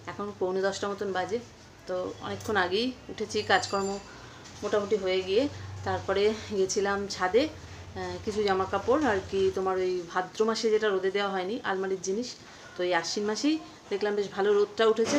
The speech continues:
তো কাজও আজকে কম আছে, সেই জন্য কিছু জামা কাপড় রোদে দিয়ে আসলাম, মানে নতুন আর কি, নতুন জামা কাপড় রোদে দিয়ে আসলাম। দিয়ে এসে আর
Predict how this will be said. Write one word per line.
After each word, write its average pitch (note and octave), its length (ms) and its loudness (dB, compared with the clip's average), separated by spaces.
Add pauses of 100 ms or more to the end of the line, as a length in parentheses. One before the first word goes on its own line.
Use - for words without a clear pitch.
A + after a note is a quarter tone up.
তো F#3 100 2 (580)
কাজও F#3+ 280 4
আজকে G3 320 -2
কম F#3+ 180 -2
আছে, G3 240 -2 (520)
সেই G3 220 -4
জন্য G#3+ 160 -2
কিছু A3 220 -4
জামা F3+ 220 0
কাপড় A#3 200 -2
রোদে F#3 200 2
দিয়ে E3 200 -2
আসলাম, D#3+ 280 -8 (560)
মানে E3+ 280 -10 (340)
নতুন C4 260 4
আর E3 220 0
কি, D#3 80 -10 (120)
নতুন F#3 220 -2
জামা E3+ 260 -4
কাপড় E3 260 -12 (420)
রোদে F#3 240 0
দিয়ে F#3 180 4
আসলাম। A#3 340 2
দিয়ে G3 240 6
এসে C#4+ 220 2 (400)
আর F3 260 -2